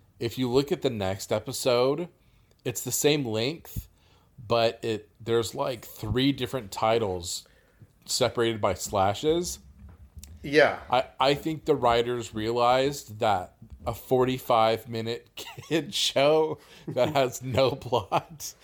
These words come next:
Speaker 1: is unsustainable and nobody wants it. <laughs> And so
Speaker 2: Yeah.
Speaker 1: they, they changed to a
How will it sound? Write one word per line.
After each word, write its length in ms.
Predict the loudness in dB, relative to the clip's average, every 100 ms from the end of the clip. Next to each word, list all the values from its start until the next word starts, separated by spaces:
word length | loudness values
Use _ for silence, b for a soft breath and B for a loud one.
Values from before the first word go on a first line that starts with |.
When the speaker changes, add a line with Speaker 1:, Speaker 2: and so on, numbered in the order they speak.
| B B B B -16 -10 2
Speaker 1:
is 340 | 4 4 0 0
unsustainable 1160 | 2 0 -4 -4 0 0 0 2 2 2 -2 -6
and 400 | -4 -4 -6 -12 -12
nobody 520 | -2 0 2 2 2
wants 440 | 2 2 2 0
it. 240 | -4 -6 -10 -20 b b
<laughs> 200 | b b
And 120 | -10 -6
so 260 | -4 0
Speaker 2:
Yeah. 440 | 6 8 6 0 -4 b b b b b
Speaker 1:
they, 360 | 0 2 2 -2 _ -6
they 220 | -2 -2
changed 580 | 0 0 2 0 -4 -4
to 180 | -2 0
a 420 | 0 -2 -4